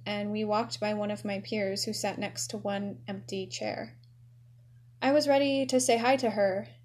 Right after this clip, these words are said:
introduce her to my family, but she saw me looking at the chair and immediately let me know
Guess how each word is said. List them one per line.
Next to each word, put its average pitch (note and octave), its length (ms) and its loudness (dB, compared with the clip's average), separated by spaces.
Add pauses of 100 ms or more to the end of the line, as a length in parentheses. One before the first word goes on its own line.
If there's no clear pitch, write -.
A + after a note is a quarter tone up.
(120)
introduce A#3+ 440 -2
her G3+ 160 2
to G3 140 -6
my G3 120 -6
family, A3 640 -8 (220)
but G#3 260 -6
she - 240 -4
saw B3+ 240 2
me B3+ 160 8
looking A#3 320 0
at G#3+ 140 -2
the G3+ 60 -2
chair G#3 500 2
and G3+ 520 -4 (100)
immediately A#3 760 2
let A3+ 160 0
me A3 80 -2
know A3 480 2